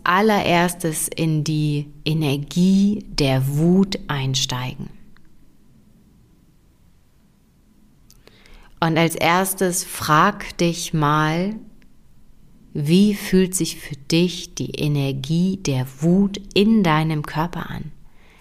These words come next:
Wo spürst du sie? In deinem Bauch, in deinem Unterbauch, in deinen Händen, in deinem Gesicht? Und auch das ist wieder so individuell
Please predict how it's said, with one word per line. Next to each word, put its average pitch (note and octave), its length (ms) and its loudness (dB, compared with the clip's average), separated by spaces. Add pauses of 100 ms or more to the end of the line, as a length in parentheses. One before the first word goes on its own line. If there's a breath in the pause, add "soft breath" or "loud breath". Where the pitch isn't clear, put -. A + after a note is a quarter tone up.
(100)
Wo D3 180 0
spürst A3 560 2
du D3+ 80 4
sie? C3 240 -4
In C3+ 260 -6
deinem B2+ 300 0
Bauch, E3+ 460 2 (480 soft breath)
in D3 100 -4
deinem C#3+ 220 2
Unterbauch, C#3 800 0
in C#3+ 120 -2
deinen D3 240 0
Händen, D#3+ 640 0 (380 loud breath)
in D#3 160 -2
deinem C#3 260 0
Gesicht? D#3 640 -2 (840 loud breath)
Und D#3 180 0
auch C#3 140 -2
das F3 400 2
ist C3 320 -2
wieder C#3+ 280 0
so D#3 440 2
individuell E3 1200 2